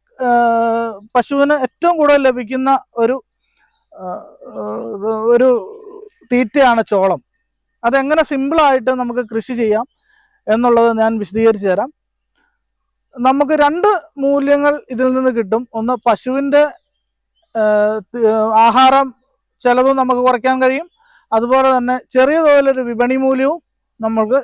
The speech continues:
ഇതിൽ നിന്ന് ലഭിക്കുന്നതാണ്. ഇതാണ് ചോളത്തിൻ്റെ വിത്ത്. ഈ ചോളം നമുക്ക് വളരെ ഈസി ആയിട്ട് പുൽകൃഷി ചെയ്യും പോലെ തന്നെ നമുക്ക് കൃഷി ചെയ്തെടുക്കാവുന്ന ഒരു സീഡാണ് ചോളം. ഇത് നടേണ്ട വിധം എങ്ങനെയാണെന്ന് വെച്ച് കഴിഞ്ഞാൽ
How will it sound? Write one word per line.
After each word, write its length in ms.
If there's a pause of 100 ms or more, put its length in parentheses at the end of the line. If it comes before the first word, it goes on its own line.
(120)
ഇതിൽ 140
നിന്ന് 220
ലഭിക്കുന്നതാണ്. 500 (880)
ഇതാണ് 340 (320)
ചോളത്തിൻ്റെ 720
വിത്ത്. 280 (680)
ഈ 20 (140)
ചോളം 440
നമുക്ക് 340 (220)
വളരെ 360 (160)
ഈസി 300
ആയിട്ട് 240 (580)
പുൽകൃഷി 500 (420)
ചെയ്യും 320
പോലെ 200 (100)
തന്നെ 240 (580)
നമുക്ക് 380
കൃഷി 280
ചെയ്തെടുക്കാവുന്ന 600
ഒരു 100 (340)
സീഡാണ് 460 (200)
ചോളം. 300 (540)
ഇത് 140 (220)
നടേണ്ട 340 (100)
വിധം 320
എങ്ങനെയാണെന്ന് 460
വെച്ച് 180
കഴിഞ്ഞാൽ 280